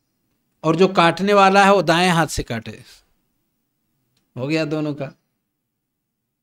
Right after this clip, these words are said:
जो काटने वाला है वो दाएं हाथ से काटे, और जिसका काटा जा रहा है वो दाएं तरफ से उसके बाल का जो दायां हिस्सा है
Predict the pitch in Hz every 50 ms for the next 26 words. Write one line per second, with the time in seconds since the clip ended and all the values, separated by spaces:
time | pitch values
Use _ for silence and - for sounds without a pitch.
0 | _ _ _ _ _ - - 131 139 - 156 143 139 - 165 180 185 180 170 165
1 | 156 147 135 131 139 160 185 214 214 - - _ _ _ _ _ _ _ _ _
2 | _ _ _ _ _ _ _ _ _ _ - - 147 139 151 165 180 202 214 196
3 | 196 190 190 190 175 170 165 139 127 123 151 180 220 - _ _ _ _ _ _
4 | _ _ _ _ _ _ _ _ - _ _ _ _ _ - 151 156 165 160 143
5 | 151 156 - - - - - - 175 170 160 - 190 190 190 185 185 180 175 170
6 | 175 190 196 185 185 196 208 196 160 156 156 165 175 185 180 - - 156 156 151
7 | - - - 175 175 165 143 - - - 175 202 220 226 - _ _ _ _ _
8 | _ _ _ _ _ _ _ _ _ _ _ _ _ _ _ _ _ _ _ -
9 | 131 120 135 147 156 165 170 170 - 165 165 156 165 160 135 143 143 156 165 175
10 | 175 165 151 135 - - 147 127 120 127 147 185